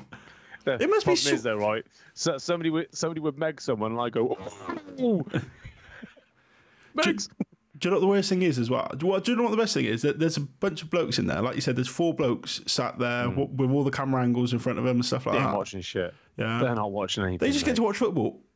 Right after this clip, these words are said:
Speaker 2: all
Speaker 1: They're
Speaker 2: day.
Speaker 1: not watching it. I'm
Speaker 2: <laughs>
Speaker 1: telling
Speaker 2: Do
Speaker 1: you,
Speaker 2: you know what I
Speaker 1: mate. They're
Speaker 2: mean? Like,
Speaker 1: not.
Speaker 2: there's one bloke
Speaker 1: They've got
Speaker 2: there who's
Speaker 1: horse
Speaker 2: literally,
Speaker 1: racing on, they're
Speaker 2: who literally does, like, the
Speaker 1: <laughs>
Speaker 2: little
Speaker 1: I'm
Speaker 2: zoom in,
Speaker 1: loving it.
Speaker 2: zoom out, a-, add-, adds the lines. It's like, "Yeah, I'm just watching the game, mate." Um,
Speaker 1: When,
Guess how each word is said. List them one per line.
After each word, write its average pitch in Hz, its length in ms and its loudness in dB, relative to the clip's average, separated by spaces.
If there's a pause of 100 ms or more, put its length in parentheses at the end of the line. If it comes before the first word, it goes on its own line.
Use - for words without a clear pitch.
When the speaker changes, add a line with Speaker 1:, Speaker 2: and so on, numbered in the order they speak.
(320)
Speaker 2:
all 190 100 4
Speaker 1:
They're 175 120 4
Speaker 2:
day. 170 60 4
Speaker 1:
not 170 140 4
watching 233 320 2
it. 160 180 2
I'm 131 80 -8
Speaker 2:
<laughs> - 0 -
Speaker 1:
telling - 300 2
Speaker 2:
Do 185 60 6
Speaker 1:
you, 170 40 2
Speaker 2:
you 359 60 4
know - 20 4
what - 80 6
I - 40 4
Speaker 1:
mate. - 100 4
They're - 60 4
Speaker 2:
mean? 339 80 4
Like, - 120 4
Speaker 1:
not. - 100 2
Speaker 2:
there's 226 140 4
one 240 180 2
bloke 226 200 2
Speaker 1:
They've - 100 4
got 196 60 4
Speaker 2:
there 143 80 4
who's 143 100 6
Speaker 1:
horse 160 60 4
Speaker 2:
literally, 175 220 4
Speaker 1:
racing 160 140 2
on, 117 200 0
they're 120 160 -2 (380)
Speaker 2:
who 190 80 0
literally 196 260 4
does, 190 160 2
like, 175 140 2
the 165 60 2
Speaker 1:
<laughs> - 0 -
Speaker 2:
little 170 140 4
Speaker 1:
I'm 165 60 4
Speaker 2:
zoom 180 140 2
in, 175 40 4
Speaker 1:
loving 170 160 4
it. - 60 2
Speaker 2:
zoom 170 200 2
out, 151 180 2 (180)
a-, - 240 -6
add-, 165 240 -2
adds 165 280 0
the 170 120 2
lines. 160 260 2
It's 143 100 2
like, 147 300 2 (160)
"Yeah, 156 140 2
I'm 175 80 0
just 170 100 -2
watching 135 220 2
the 120 40 2
game, 170 220 2
mate." 113 280 0
Um, 120 580 2 (160)
Speaker 1:
When, 135 260 0